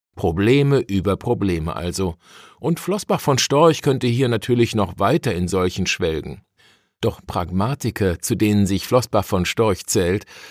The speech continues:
ergehen sich nicht nur in ausführlichen Problembeschreibungen. Sie suchen vor allem Lösungen. Wobei bei Lösungen,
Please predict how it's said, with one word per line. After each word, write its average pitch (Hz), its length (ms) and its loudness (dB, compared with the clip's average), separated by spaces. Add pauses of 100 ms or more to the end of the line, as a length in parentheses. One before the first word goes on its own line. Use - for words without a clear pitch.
(140)
ergehen 147 360 6
sich 135 220 2
nicht 180 240 2
nur 120 160 4
in 98 140 2
ausführlichen 113 760 2
Problembeschreibungen. 82 1200 -4 (380)
Sie 151 100 2
suchen 143 320 0
vor - 240 -4
allem 143 380 4 (180)
Lösungen. 85 720 0 (640)
Wobei 104 360 2
bei 85 240 0
Lösungen, 117 640 4